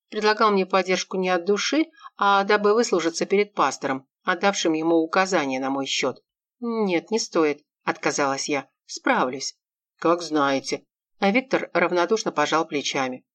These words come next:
«Что-нибудь ещё?» Парень действительно выполнял свою работу. Ему дали указание оказать мне посильное содействие,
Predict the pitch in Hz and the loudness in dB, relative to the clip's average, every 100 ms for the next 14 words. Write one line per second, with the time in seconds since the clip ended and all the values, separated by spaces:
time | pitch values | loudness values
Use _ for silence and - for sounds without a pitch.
0 | _ - 175 160 156 156 160 - 190 208 | _ -2 0 2 2 2 2 2 2 2
1 | - _ _ _ _ _ 226 220 214 196 | -2 _ _ _ _ _ 2 4 2 2
2 | 196 - 202 226 190 156 151 160 151 156 | -2 0 0 2 0 2 2 0 0 0
3 | 185 151 139 147 147 139 139 135 139 _ | -2 -2 -2 0 0 -2 -6 -8 -10 _
4 | _ _ 233 233 233 220 214 214 208 233 | _ _ 0 2 2 4 4 4 2 2
5 | 294 180 165 165 214 160 165 165 185 170 | 2 2 0 0 0 0 -2 -2 0 0
6 | 165 165 180 175 233 226 156 156 | 0 0 0 0 -2 -4 -2 -2